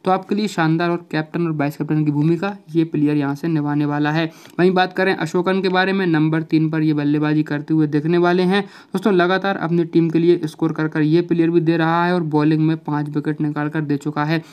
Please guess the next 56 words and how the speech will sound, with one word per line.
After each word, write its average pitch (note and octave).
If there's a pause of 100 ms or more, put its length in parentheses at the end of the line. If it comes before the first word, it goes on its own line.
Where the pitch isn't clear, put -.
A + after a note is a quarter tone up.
(180)
ये G3+
प्लेयर G3+
आपको F#3+
आसानी F3
से F3
कैप्टन E3
और D#3+
वाइस D3+
कैप्टन D#3
की D#3
भूमिका D3
में F#3 (320)
आज D#3+
दिखने D3
वाला C#3+
है। D#3 (260)
वहीं F#3+
अगर G#3+
लाला G3+
के G#3
बारे G3
में G3+
बात F#3+
करें G#3 (220)
तो G#3
पिछले A3
ही A3
मुकाबले E3+
में F3+
शानदार E3
छियासठ E3+
रनों E3
की E3
पारी D#3+
खेली F3
है। G3 (260)
उसके F#3+
पहले F#3
दोस्तों F#3
सेवेंटी F3
नाइन E3
और E3+
फ़ोर्टी D3+
सेवन D#3
रन D3+
की D#3+
पारी D3
ये D3+
खेल D3
चुके D3+
हैं। D#3+
चार D#3+
ही E3+
मुकाबले D#3
खेले F3+
हैं, G3+